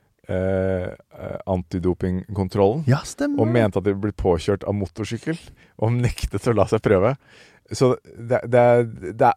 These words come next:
Speaker 1: på ingen måte, men det vi snakker om her er hvordan, hva de gjorde i det statsstøtta programmet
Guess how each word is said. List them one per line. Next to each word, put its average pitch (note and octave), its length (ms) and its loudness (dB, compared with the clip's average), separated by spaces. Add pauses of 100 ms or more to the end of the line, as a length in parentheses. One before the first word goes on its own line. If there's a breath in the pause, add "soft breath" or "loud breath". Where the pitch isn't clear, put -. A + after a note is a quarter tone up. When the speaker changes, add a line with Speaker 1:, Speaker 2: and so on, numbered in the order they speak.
(120)
Speaker 1:
på - 80 -6 (140)
ingen C3+ 240 0
måte, A#2+ 300 2
men B2 120 0
det A#2+ 80 4
vi B2+ 60 -2
snakker B2+ 400 -4
om F#2 80 0
her C3+ 240 4 (120)
er G2 380 4
hvordan, G2 760 -2 (480)
hva F#2+ 340 2
de A2 200 -4
gjorde A#2 500 0 (220)
i G2+ 80 -4
det G#2+ 100 -6
statsstøtta F#2 800 -2
programmet F#2+ 540 2